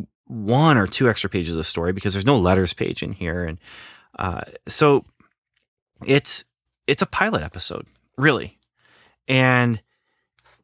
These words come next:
it, you, you know, the Marvel Premiere was a, a, a series that they would use to introduce new concepts, maybe give them a couple issues. In this case, they gave the, they gave it one, and apparently didn't get enough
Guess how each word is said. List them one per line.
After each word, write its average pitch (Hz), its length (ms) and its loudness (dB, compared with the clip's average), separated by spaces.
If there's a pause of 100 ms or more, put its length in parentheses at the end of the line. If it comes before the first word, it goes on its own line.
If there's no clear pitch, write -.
(140)
it, 123 680 -2
you, 131 140 -2
you 127 220 2
know, 123 140 6
the 117 460 2
Marvel 110 300 2
Premiere 113 440 4
was 107 140 2
a, 104 180 2
a, 107 220 0 (200)
a 101 40 -6
series 110 460 2
that 113 60 -2
they 104 120 2
would 104 180 0
use 107 320 4
to 98 100 -2
introduce 95 380 -4
new 87 80 -4
concepts, 110 720 0
maybe 95 240 -2
give 90 140 -4
them 73 100 -6
a - 40 -10
couple - 340 -4
issues. 120 440 0 (300)
In 101 120 -2
this 101 180 0
case, 95 280 0
they 92 120 0
gave 90 240 0
the, - 100 -4 (240)
they 104 100 0
gave 90 160 2
it 85 100 -6
one, 90 360 0 (460)
and 95 180 2
apparently 104 380 2
didn't 101 220 2
get 95 180 2
enough 95 580 0